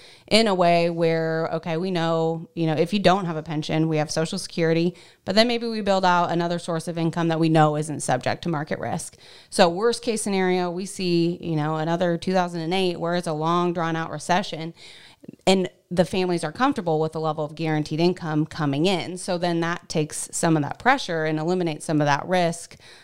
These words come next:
of, you know, sequence of return that Sean's talking about. Um, so that's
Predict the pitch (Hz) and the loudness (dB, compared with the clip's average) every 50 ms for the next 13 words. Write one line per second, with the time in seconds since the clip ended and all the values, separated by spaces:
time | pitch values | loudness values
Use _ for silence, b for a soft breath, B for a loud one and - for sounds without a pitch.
0 | B B - 160 160 156 151 151 - - - - - - 190 175 156 147 147 156 | B B 2 2 2 2 0 -6 -12 -18 -18 -20 -8 -2 -2 0 0 -2 -4 -10
1 | - - - 196 165 170 165 156 156 151 151 147 - 247 247 214 180 165 180 - | -8 -8 -8 -6 -6 -6 -6 -6 -6 -6 -4 2 4 6 6 6 6 2 0 -2
2 | 202 190 185 190 - 170 156 151 - 151 147 - 147 143 160 170 B B B B | -2 0 0 -2 -2 -4 -6 -4 -6 -6 -4 -2 -2 -2 -2 -2 B B B B
3 | B B B B - - 175 165 165 - 233 233 226 226 - | B B B B -2 0 2 2 2 2 2 2 2 2 -2